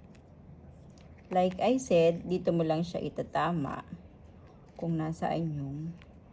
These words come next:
pinaka ano niya. Like that. Subukan ko lang, ha. Ganyan siya, guys.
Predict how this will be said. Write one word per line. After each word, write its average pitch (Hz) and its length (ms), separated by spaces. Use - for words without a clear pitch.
pinaka 165 400
ano 175 160
niya. 180 240
Like 202 240
that. 156 160
Subukan 151 480
ko 170 160
lang, 190 240
ha. 202 320
Ganyan 165 320
siya, 160 160
guys. - 320